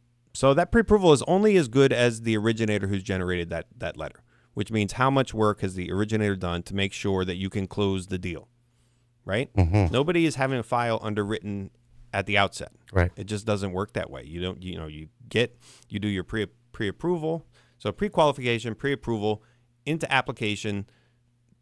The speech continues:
Speaker 1: underwriting, and close.
Speaker 2: There it is. That's
Speaker 1: Okay?
Speaker 2: the order.
Speaker 1: That's, that's the process. So
Speaker 2: Mm-hmm.
Speaker 1: until, you know, you don't really know until it's underwritten.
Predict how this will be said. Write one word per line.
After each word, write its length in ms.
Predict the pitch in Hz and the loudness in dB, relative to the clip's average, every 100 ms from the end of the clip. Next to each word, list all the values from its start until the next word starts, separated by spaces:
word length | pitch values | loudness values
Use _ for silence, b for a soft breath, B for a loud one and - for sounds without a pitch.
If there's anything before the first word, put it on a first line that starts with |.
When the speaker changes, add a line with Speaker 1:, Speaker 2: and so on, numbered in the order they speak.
| _ _ | _ _
Speaker 1:
underwriting, 720 | 110 113 101 104 101 101 95 95 _ _ _ | -2 0 2 2 2 2 0 -6 _ _ _
and 140 | 98 92 | -10 -8
close. 440 | 92 - - - | -10 -12 -18 -4
Speaker 2:
There 160 | 104 98 | 0 2
it 60 | 107 | 2
is. 160 | 92 | 2
That's 180 | 107 101 | 0 0
Speaker 1:
Okay? 120 | 104 | 2
Speaker 2:
the 60 | 110 | 2
order. 140 | 123 | 2
Speaker 1:
That's, 120 | 131 78 | 2 -2
that's 420 | 104 120 131 - | -2 -2 -2 -6
the 100 | 123 | -6
process. 480 | 120 110 - 78 - | -2 -2 -4 -6 2
So 60 | |
Speaker 2:
Mm-hmm. 680 | 113 104 101 101 - _ - | 4 4 2 -2 -8 _ -12
Speaker 1:
until, 300 | 113 196 185 156 - _ _ _ | -2 2 2 0 -8 _ _ _
you 140 | - 131 | -6 -2
know, 180 | 92 90 _ _ _ _ _ _ | -2 -4 _ _ _ _ _ _
you 140 | 120 | -2
don't 140 | 175 143 | 0 2
really 180 | 139 117 | 4 6
know 360 | 135 87 76 _ _ _ _ _ _ - | 6 4 0 _ _ _ _ _ _ -12
until 300 | 104 95 107 | -6 -2 0
it's 100 | 95 | 0
underwritten. 440 | 95 85 90 - | -4 -4 -6 -8